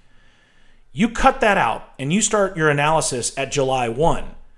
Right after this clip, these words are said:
and looking at the recent seventeen special elections around the country, and you compare it to a full year baseline, all of twenty twenty, covid, keep in mind,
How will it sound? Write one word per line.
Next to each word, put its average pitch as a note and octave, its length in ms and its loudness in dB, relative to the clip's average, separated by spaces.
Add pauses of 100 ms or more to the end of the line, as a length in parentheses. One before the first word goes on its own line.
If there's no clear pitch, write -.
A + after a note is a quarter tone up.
(320)
and C#3 160 -4
looking D3+ 300 -2
at D3 240 -4
the C3+ 100 -8
recent A3 540 -4
seventeen F#3+ 920 -2
special E3 540 -2
elections C#3 380 -2
around B2 200 -4
the A2+ 60 -10
country, G#2+ 540 -6 (800)
and C3+ 120 -8
you D#3 120 -2
compare G3+ 480 0
it - 180 -4 (640)
to F3+ 160 -2
a C#3 80 -2
full G#3+ 360 2
year F3+ 220 0
baseline, B2 720 -4 (100)
all C3+ 180 -2
of D#3+ 120 -6
twenty D3+ 260 -4
twenty, C3 640 -6 (1000)
covid, - 600 4 (720)
keep A#2+ 160 -10
in A2 120 -8
mind, F2+ 300 -12